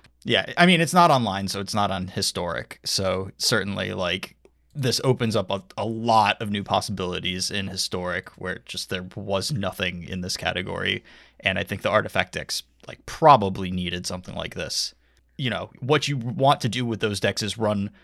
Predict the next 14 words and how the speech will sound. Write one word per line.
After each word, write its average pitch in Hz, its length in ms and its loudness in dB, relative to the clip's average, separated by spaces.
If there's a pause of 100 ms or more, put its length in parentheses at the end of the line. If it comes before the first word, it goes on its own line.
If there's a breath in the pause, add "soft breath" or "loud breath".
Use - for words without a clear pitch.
(260 soft breath)
four 113 260 2
Nettlecysts, 98 560 0
four 110 200 2
Thought 95 260 4
Monitors, 95 520 -2
and 101 180 -2
this 98 180 -4
makes 98 240 -4
your 95 100 -4
Nettlecysts 95 540 -4
and 90 80 -6
Thought 85 200 -4
Monitors - 400 -8
a, - 120 -14